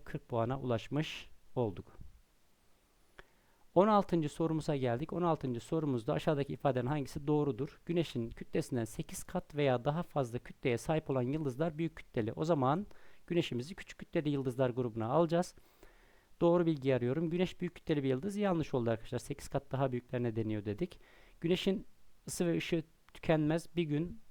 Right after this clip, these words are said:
o da tükenecek arkadaşlar. Burada bir, e, gaz dönüşümü var. Bundan dolayı enerji yayıyor. Güneş yaşamının sonunda nötron yıldızı olabilir. E, küçük kütleli yıldızlar grubuna aldığıma göre bu bilgi de yanlış. O zaman cevabım D. Neden? Güneş yaşamının bir evresinde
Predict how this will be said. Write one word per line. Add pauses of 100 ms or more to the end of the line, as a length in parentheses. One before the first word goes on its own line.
(120)
o
da
tükenecek
arkadaşlar.
Burada
bir, (500)
e,
gaz
dönüşümü (100)
var.
Bundan
dolayı
enerji
yayıyor. (840)
Güneş
yaşamının
sonunda
nötron
yıldızı
olabilir.
E,
küçük
kütleli
yıldızlar
grubuna
aldığıma
göre
bu
bilgi
de
yanlış.
O
zaman
cevabım
D.
Neden? (800)
Güneş
yaşamının
bir
evresinde